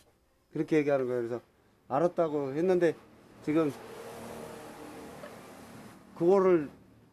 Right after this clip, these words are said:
집에서 얘기하면 집에서는 지금 미친 짓 하는 거냐 뭐 하냐 막 난리 치고 물건 가보고 하고, 그래서 중간에서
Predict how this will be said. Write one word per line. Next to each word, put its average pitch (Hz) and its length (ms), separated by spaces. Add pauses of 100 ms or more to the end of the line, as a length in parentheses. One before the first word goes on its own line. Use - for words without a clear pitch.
(760)
집에서 180 760
얘기하면 165 580
집에서는 170 560
지금 156 260
미친 156 320
짓 170 160
하는 165 480
거냐 151 280
뭐 135 200
하냐 151 220
막 135 200 (140)
난리 139 400 (520)
치고 156 300
물건 135 360
가보고 147 400
하고, 151 120
그래서 147 340 (200)
중간에서 151 560